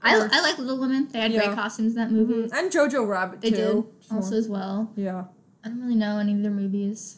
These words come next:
Speaker 1: Score.
Speaker 2: Oh, okay. Original score. Um, nineteen seventeen, Thomas Newton.
Speaker 1: Why did
Speaker 2: Uh,
Speaker 1: they just put the names for the
Speaker 2: Newman.
Speaker 1: score?
Speaker 2: I know.
Speaker 1: That's
Speaker 2: Joker,
Speaker 1: ridiculous.
Speaker 2: Hidur, Ghana,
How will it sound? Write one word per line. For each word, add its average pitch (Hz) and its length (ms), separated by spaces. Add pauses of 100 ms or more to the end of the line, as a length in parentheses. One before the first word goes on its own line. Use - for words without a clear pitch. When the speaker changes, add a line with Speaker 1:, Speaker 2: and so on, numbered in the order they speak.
Speaker 1:
Score. - 320
Speaker 2:
Oh, 247 100 (120)
okay. 233 160
Original 247 440
score. 214 500 (460)
Um, 196 340
nineteen 254 400
seventeen, 247 480
Thomas 226 400
Newton. 220 480 (520)
Speaker 1:
Why 208 120
did - 40
Speaker 2:
Uh, 466 80
Speaker 1:
they 571 60
just 523 200
put 571 120
the 480 140
names 240 200
for 254 140
the 311 60
Speaker 2:
Newman. 226 80
Speaker 1:
score? 233 600
Speaker 2:
I 240 60
know. 220 360 (100)
Speaker 1:
That's 320 120
Speaker 2:
Joker, 285 320
Speaker 1:
ridiculous. 269 320 (160)
Speaker 2:
Hidur, 285 640 (400)
Ghana, 226 560